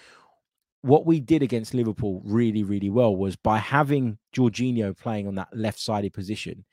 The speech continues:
and him not being the guy that bombs on, it kind of meant that Martinelli could bomb on, but also the left back got a little bit more protection, i e Zinchenko didn't have to go inverting and trying to be that guy that progresses the ball from midfield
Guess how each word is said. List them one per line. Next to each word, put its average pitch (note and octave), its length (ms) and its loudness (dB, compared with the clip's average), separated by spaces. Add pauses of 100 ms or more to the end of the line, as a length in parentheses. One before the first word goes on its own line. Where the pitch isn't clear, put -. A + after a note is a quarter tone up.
(480)
and A#2 140 2
him A#2+ 320 2
not B2+ 280 2
being G#2 240 0
the F#2+ 100 -2
guy F#2+ 300 -2
that F#2+ 240 -10
bombs G2+ 300 -2
on, F2+ 280 -4 (380)
it A2+ 160 -8
kind B2+ 220 0
of A2 60 0
meant A#2+ 240 0
that G2 120 -8
Martinelli A#2 520 -2
could G#2+ 220 -4
bomb F#2 200 -2
on, F2 140 -6
but - 120 -6
also A#2 300 -2
the G2+ 100 0
left A2+ 220 -2
back - 200 -6
got - 160 -8
a G2 40 -6
little G#2 240 -4
bit F#2+ 180 -6
more G2 160 -4
protection, F#2 560 -8 (440)
i A2+ 180 2
e G2+ 220 -2
Zinchenko G2+ 680 -6
didn't G#2+ 260 0
have - 320 -4
to G#2+ 100 -4
go F#2+ 320 -2 (320)
inverting F#2+ 680 -2
and F#2 140 -10
trying G#2 220 -6
to G2 200 -6 (280)
be G#2 160 0
that F#2+ 200 -6
guy G#2 240 -4
that F#2 140 -10
progresses F#2 400 -8
the F2+ 80 -6
ball F2+ 160 -6
from F#2+ 200 -8
midfield G2+ 380 -4